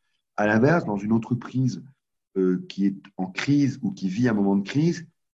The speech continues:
mais on, on, on, on laisse tomber les oripeaux. Euh, euh, prendre le pouvoir si le bateau coule, euh, ça n'a pas de sens. Donc, comme on a besoin des uns des autres et qu'on est en équipe, ben, on, on, on baisse la garde pendant quelque temps, tout le monde est solidaire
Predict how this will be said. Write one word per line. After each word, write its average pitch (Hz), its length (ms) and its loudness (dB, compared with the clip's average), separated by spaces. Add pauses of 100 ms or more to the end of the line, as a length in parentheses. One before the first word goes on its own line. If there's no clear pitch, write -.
(360)
mais 87 260 -8
on, 87 320 -8
on, 90 360 -10
on, 87 240 -12
on 92 120 -6
laisse 120 220 -6
tomber 113 240 -2
les 101 140 -2
oripeaux. 135 500 -4 (420)
Euh, 82 320 -10
euh, 92 600 -18
prendre 131 180 -2
le 127 60 2
pouvoir 135 300 -2
si 127 120 -10
le 101 60 -4
bateau 104 220 -4
coule, 160 320 -2
euh, 92 540 -8 (180)
ça - 140 -12
n'a 101 60 -6
pas 113 80 -6
de 127 60 -12
sens. 139 220 -6
Donc, 101 160 -8
comme 151 160 -2
on 147 80 0
a 143 60 0
besoin 135 280 0
des 131 160 -2
uns 127 80 0
des 127 180 0
autres 131 260 -2
et 98 40 -12
qu'on 95 200 -6
est 95 40 -2
en 98 100 -2
équipe, 101 360 -4 (460)
ben, 92 240 -6
on, 98 280 -4
on, 92 640 -4
on 95 60 -6
baisse 127 200 -4
la 127 100 -4
garde 127 260 -2
pendant 95 140 -6
quelque 95 280 -10
temps, 143 340 -8 (320)
tout 120 100 -6
le 139 40 0
monde 139 100 0
est 120 60 4
solidaire 117 580 0